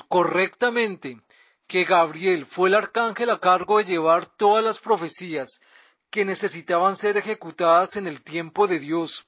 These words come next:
para la llegada de Cristo. ¿Parece eso razonable? ¿Es Dios organizado? ¿Hace Él las cosas a tiempo?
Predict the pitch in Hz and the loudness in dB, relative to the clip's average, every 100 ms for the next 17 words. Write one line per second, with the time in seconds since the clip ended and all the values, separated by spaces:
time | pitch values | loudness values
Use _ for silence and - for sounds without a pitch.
0 | - 185 175 160 143 143 143 160 170 165 | 2 2 4 -2 -4 -4 2 2 2 -2
1 | - 151 156 - 247 254 _ _ _ _ | -8 -12 -12 -8 -8 -8 _ _ _ _
2 | _ _ _ _ _ _ _ _ _ _ | _ _ _ _ _ _ _ _ _ _
3 | _ _ _ _ _ _ - 202 170 165 | _ _ _ _ _ _ 2 2 2 -6
4 | 202 202 214 226 214 190 156 165 175 254 | -4 -4 -2 0 0 0 2 2 2 -10
5 | 254 _ _ _ _ _ 175 185 151 196 | -14 _ _ _ _ _ -2 -2 -2 0
6 | 208 196 226 208 196 151 - 160 160 233 | 2 2 0 -2 -2 -4 -2 0 0 -2
7 | 247 _ _ _ _ _ _ _ - 185 | -12 _ _ _ _ _ _ _ 4 4
8 | 185 - 214 208 214 220 - 220 208 208 | 4 -4 -2 -2 0 -2 -4 2 2 2
9 | 208 - 156 180 185 262 247 | -8 -8 -8 -10 -10 -14 -14